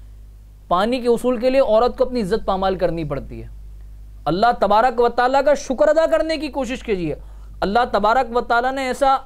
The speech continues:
आज़ाद मुल्क हमें अता फरमाया है कि अगर गैर की, अगर गैर औरत हमारे सामने से गुजर रही हो, आज भी अल्हम्दुलिल्लाह अज़्ज़ा वजल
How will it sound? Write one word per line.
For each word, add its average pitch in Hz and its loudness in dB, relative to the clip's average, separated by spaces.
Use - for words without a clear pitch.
आज़ाद 214 2
मुल्क 240 0
हमें 247 0
अता 226 2
फरमाया 214 2
है - -8
कि 202 0
अगर 220 4
गैर 208 2
की, 269 -2
अगर 240 4
गैर 208 4
औरत 240 4
हमारे 240 4
सामने 254 2
से 269 0
गुजर 220 2
रही 202 2
हो, 185 0
आज 247 4
भी 247 0
अल्हम्दुलिल्लाह 247 0
अज़्ज़ा 220 0
वजल 214 -2